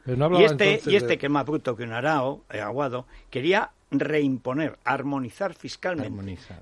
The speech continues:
Speaker 2: donaciones, sucesiones y patrimonio, es decir, subirlo al nivel de Andalucía.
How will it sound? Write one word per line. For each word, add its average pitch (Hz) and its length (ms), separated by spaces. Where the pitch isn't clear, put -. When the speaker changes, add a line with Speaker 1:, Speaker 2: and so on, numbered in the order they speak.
Speaker 2:
donaciones, 160 880
sucesiones 190 800
y 147 100
patrimonio, 127 840
es 131 120
decir, 131 260
subirlo 151 380
al 160 140
nivel 135 240
de 156 100
Andalucía. 107 680